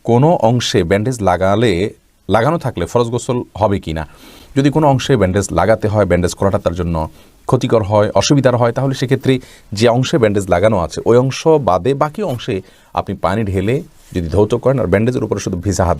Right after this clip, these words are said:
দিয়ে মুছে নেন, তাহলে আপনার গোসল হয়ে যাবে। আর যদি ব্যান্ডেজটা এরকম জায়গায় হয়, কথার কথা পেটে বড় করে ব্যান্ডেজ আছে, তাহলে সেক্ষেত্রে আপনি,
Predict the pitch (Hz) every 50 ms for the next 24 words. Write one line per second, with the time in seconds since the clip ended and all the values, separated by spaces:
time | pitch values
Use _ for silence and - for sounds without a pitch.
0 | - - 85 80 78 80 101 113 - 165 139 113 - - 185 180 147 - 95 92
1 | 82 - - - _ - - 113 101 - 95 87 73 90 78 73 76 98 101 85
2 | - - - - - - - - - - 123 139 143 151 156 143 120 120 131 139
3 | 143 139 - - 160 151 156 151 151 - - 113 107 110 107 - 160 160 127 113
4 | 98 92 92 90 80 92 92 80 80 - - _ _ _ _ - 120 - 120 107
5 | 110 101 - 98 - - 101 - 104 95 90 87 82 87 92 92 87 - 95 92
6 | 92 92 95 95 87 87 82 - - - 76 76 - 87 98 101 - - - -
7 | - 92 87 73 82 82 80